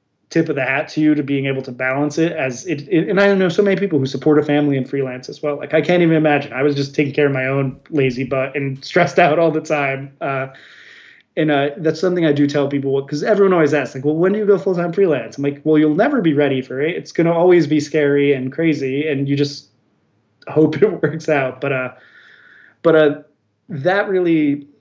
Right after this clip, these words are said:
to just take a step back from that, the thing that also, like, annoyed me is it was affecting, like, my enjoyment of my own work. And again, I,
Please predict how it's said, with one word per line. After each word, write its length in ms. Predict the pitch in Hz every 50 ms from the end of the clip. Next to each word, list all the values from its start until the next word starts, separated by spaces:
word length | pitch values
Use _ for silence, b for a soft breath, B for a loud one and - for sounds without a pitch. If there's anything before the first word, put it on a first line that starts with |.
| _ _ _ _ - - _ - 202 - - _ _ _ _ _ _ _ _ _ _ _ - - _ _ _
to 100 | - 160
just 160 | 151 156 147 -
take 120 | 160 135
a 40 | 139
step 180 | 139 143 139
back 180 | 139 131 123 -
from 80 | 147 139
that, 140 | 131 131 135
the 80 | 143
thing 180 | 143 202 202 190
that 200 | 180 170 170 165
also, 340 | 156 147 143 - 151 147 143
like, 380 | 135 127 123 123 - - - _ _ _ _ _ _ _ _ _ _ _ _ _ _ _ _ _ _ _
annoyed 280 | 170 156 151 147 143 143
me 100 | 143 139
is 100 | 135 135
it 20 |
was 100 | 135 135
affecting, 500 | 143 139 - 180 180 175 - - 196 196
like, 360 | 170 151 139 135 139 - -
my 120 | - 143 143
enjoyment 440 | 135 131 135 139 139 139 143 143 147
of 80 | 147
my 160 | 135 127 123 123
own 240 | 131 127 135 139 139
work. 440 | 147 160 170 - - - - - _ _ -
And 120 | 151 139
again, 180 | 135 139 123 123
I, 160 | 123 131 131